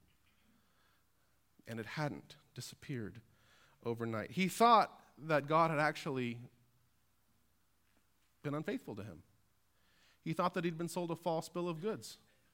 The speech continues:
You ever feel that way about something? Maybe an issue you struggle with? Now, the issue with this deliverance passage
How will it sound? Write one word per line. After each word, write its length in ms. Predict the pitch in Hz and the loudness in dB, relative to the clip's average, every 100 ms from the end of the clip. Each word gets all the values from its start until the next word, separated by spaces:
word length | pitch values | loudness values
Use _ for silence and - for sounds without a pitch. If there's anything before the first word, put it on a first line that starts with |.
| _ _ _ _ _ _ _ _ _ _ _ _ _ _ _ - | _ _ _ _ _ _ _ _ _ _ _ _ _ _ _ -4
You 100 | 147 | -2
ever 120 | 170 | -2
feel 200 | - 185 | -2 0
that 140 | 180 | 2
way 100 | 175 | 2
about 240 | 180 175 - | 0 0 0
something? 380 | 196 185 202 - - - _ _ _ _ _ _ _ _ _ - | -4 -4 -8 -10 -20 -20 _ _ _ _ _ _ _ _ _ -6
Maybe 200 | 147 147 | -2 -2
an 80 | - | -2
issue 240 | 151 - | -4 -4
you 140 | 160 151 | -4 -4
struggle 400 | - 156 156 160 | -2 0 2 4
with? 300 | 165 170 - - _ _ _ _ _ _ _ _ _ _ _ _ _ - - - - | 4 2 -12 -20 _ _ _ _ _ _ _ _ _ _ _ _ _ -20 -20 -20 4
Now, 120 | 175 | 6
the 160 | 170 196 | 8 8
issue 280 | 277 - 285 | 8 8 8
with 180 | 254 254 | 6 4
this 200 | 247 - | 2 2
deliverance 640 | 185 196 208 208 202 165 | 4 8 8 8 2 2
passage 680 | - 185 180 - 123 120 | 2 2 4 0 -4 -6